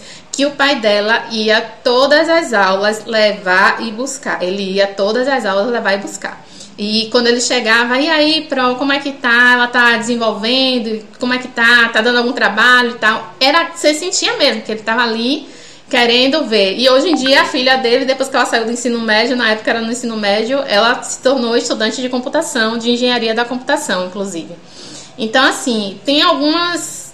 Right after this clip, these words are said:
tímidas, né? Algumas iniciativas tímidas e famílias que realmente a gente percebe que essa questão socioeconômica traz um diferencial. Famílias com uma condição socioeconômica um pouco melhor,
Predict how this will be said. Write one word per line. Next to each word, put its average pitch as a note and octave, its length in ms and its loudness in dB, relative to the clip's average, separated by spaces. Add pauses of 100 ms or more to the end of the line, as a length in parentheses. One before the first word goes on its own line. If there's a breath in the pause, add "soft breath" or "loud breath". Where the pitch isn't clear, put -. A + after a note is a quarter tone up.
(120)
tímidas, G#3 500 0
né? B3 200 2
Algumas A#3+ 320 0
iniciativas A#3+ 720 -2
tímidas C#4 480 -2 (300 loud breath)
e G#4+ 340 2
famílias F4 600 0
que C#4+ 320 0
realmente C#4+ 560 0
a - 20 -2
gente C4 220 -4
percebe A3+ 580 0
que G#3+ 500 -6
essa G3+ 240 -2
questão A3 460 -4
socioeconômica G#3+ 920 -4
traz A#3 320 2
um G#3+ 80 -4
diferencial. F#3+ 800 -4 (320 loud breath)
Famílias B3+ 460 2
com C#4 100 -4
uma B3 260 0
condição A#3+ 380 -4
socioeconômica A3 880 -4
um A3 80 -4
pouco C4 360 0
melhor, G#3 640 2